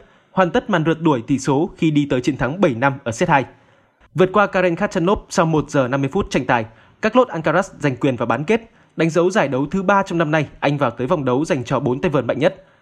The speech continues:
Đối thủ của Carlos Alcaraz sẽ là Borna Coric. Không có bất ngờ nào xảy ra trong trận tứ kết muộn nhất tại nội dung đơn nữ giải quần vợt Madrid mở rộng hai nghìn không trăm hai mươi ba, khi hạt giống số một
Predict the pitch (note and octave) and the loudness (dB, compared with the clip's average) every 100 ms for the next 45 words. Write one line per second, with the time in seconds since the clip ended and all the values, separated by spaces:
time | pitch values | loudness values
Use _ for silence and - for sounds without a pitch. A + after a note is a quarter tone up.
0 | _ _ _ - D#3 E3 E3 - B2 D3+ | _ _ _ 0 0 2 0 0 -4 0
1 | F3 F#3+ - C#3 C3 D3+ F3 - - - | 0 0 -4 -2 2 0 0 -16 -6 -2
2 | F3+ D#3 E3 D#3 D#3 B2+ C3 C3+ E3+ - | 2 0 0 -2 -2 -2 0 0 -2 -8
3 | - _ _ _ _ _ _ _ - A#3 | -20 _ _ _ _ _ _ _ 0 2
4 | G#3 C4 G#3 E3 D3+ C#3+ D3 B2+ D3 D3 | 4 2 2 0 0 0 -2 0 0 0
5 | D3+ E3+ - C#3+ A3+ G3 C#3+ E3+ - - | -2 -2 -2 0 0 0 0 -2 -2 -2
6 | G#2+ C3+ A#2+ D3+ C#3 C#3+ C3 E3+ A#3 - | 0 0 -2 -2 0 0 2 0 0 -8
7 | - E3 D#3 C#3 C#3 C#3+ C#3+ F3 - C#3+ | -2 -2 -2 -2 -2 0 -2 -2 0 -2
8 | A2+ D3 C#3+ D#3+ C#3 A#2 C#3+ E3 C3 C#3 | 0 -2 -2 -2 0 -2 -2 -2 0 0
9 | C3 C3+ B2+ - _ _ - B3 G3+ D3 | 2 2 2 -4 _ _ -2 2 2 0
10 | D3+ D#3 F#3+ F#3 | -2 0 0 0